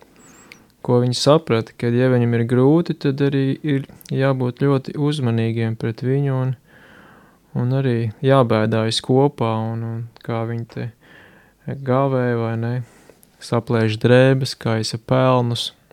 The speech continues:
Tā visa iekšā ir kultūra, jo pēc tam, kad viņi sāk runāt, nu, viņi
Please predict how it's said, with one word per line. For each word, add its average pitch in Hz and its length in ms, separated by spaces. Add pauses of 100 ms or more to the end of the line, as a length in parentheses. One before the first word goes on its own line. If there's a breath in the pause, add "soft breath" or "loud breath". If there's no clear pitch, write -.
(460)
Tā 113 160
visa 139 320
iekšā 131 320
ir 117 160
kultūra, 131 540
jo 113 160 (400 loud breath)
pēc 127 260
tam, 175 240
kad 139 160
viņi 135 240
sāk 120 400
runāt, 123 560
nu, 117 80
viņi 135 380